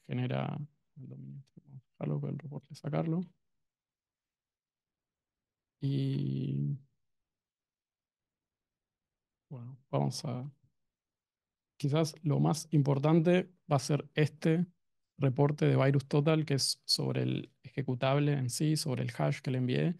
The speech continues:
Por ejemplo, acá ya puedo ver que el, el ratio de detección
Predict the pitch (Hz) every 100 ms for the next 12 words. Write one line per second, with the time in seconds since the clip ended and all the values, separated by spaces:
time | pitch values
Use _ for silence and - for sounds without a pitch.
0 | - _ _ _ - 127 123 143 135 139
1 | 139 147 139 139 147 147 - 135 - _
2 | _ _ _ _ _ _ _ - 123 123
3 | 123 - - _ 135 127 139 147 156 139
4 | 131 127 120 - 143 147 156 175